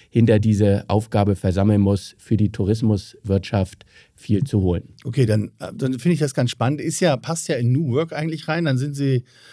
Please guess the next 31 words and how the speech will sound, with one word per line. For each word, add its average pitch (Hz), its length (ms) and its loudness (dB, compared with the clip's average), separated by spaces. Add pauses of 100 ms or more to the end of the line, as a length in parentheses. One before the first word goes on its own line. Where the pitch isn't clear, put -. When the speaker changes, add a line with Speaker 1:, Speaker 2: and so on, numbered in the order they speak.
Speaker 2:
sowas 139 420 0
wie 131 80 0
der 123 220 2
oberste 151 440 -2
Netzwerker, 156 960 -2 (200)
der 127 240 4
probiert, 127 540 0
die 131 120 0
einzelnen 139 640 0
Silos, 151 420 -2
die 127 100 -6
Fachbereiche 139 800 -4 (320)
auf 117 160 -2
horizontaler 131 580 0
Ebene 131 240 4
miteinander 123 480 8
zu 127 140 -4
verbinden. 113 320 -2
Sind 110 120 2
Sie 120 60 0
der 127 160 4
oberste 143 320 2
Netzwerker 127 480 4
für 123 120 2
die 113 80 2
Tourismus? 123 280 2
Speaker 1:
Genau, 107 140 -2
also 120 160 -2
man 127 140 -2
kann 139 180 -2
sagen, 131 420 0